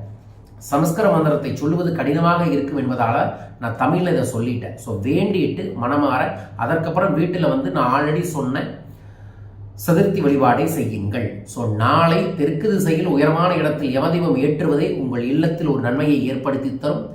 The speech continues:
அடுத்தது தீபாவளி டைம்ல தான் வரும். So, இந்த அற்புதமான யம தீபத்தை உங்கள் இல்லத்தில் நாளை அனைவரும் ஏற்றி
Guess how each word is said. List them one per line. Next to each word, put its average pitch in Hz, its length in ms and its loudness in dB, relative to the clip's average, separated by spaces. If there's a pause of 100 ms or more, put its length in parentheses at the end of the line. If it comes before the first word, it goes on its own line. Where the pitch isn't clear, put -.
(160)
அடுத்தது 120 520 -2
தீபாவளி 165 320 4
டைம்ல 139 360 2
தான் 143 120 2
வரும். 190 300 -2
So, 117 240 -8
இந்த 139 640 0 (220)
அற்புதமான 160 540 2
யம 151 320 2
தீபத்தை 156 800 0
உங்கள் 123 480 -4
இல்லத்தில் 160 680 -4
நாளை 120 360 0
அனைவரும் 131 400 0
ஏற்றி - 560 -2